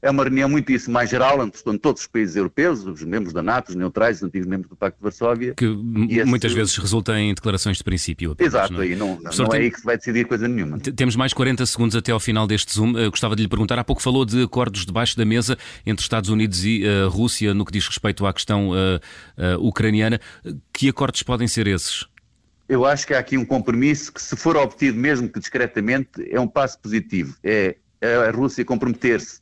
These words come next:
Speaker 1: a não utilizar a força contra a Ucrânia agora, portanto, a reduzir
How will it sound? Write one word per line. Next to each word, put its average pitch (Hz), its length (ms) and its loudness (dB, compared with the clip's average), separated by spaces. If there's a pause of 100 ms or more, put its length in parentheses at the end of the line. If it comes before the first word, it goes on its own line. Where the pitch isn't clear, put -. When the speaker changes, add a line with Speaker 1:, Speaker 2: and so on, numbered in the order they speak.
Speaker 1:
a 139 120 4
não 151 260 2
utilizar 123 380 0
a 120 80 2
força 117 520 -2
contra 101 260 -2
a 101 40 4
Ucrânia 98 360 0
agora, 98 320 0
portanto, 101 300 -4
a 117 60 4
reduzir 123 800 0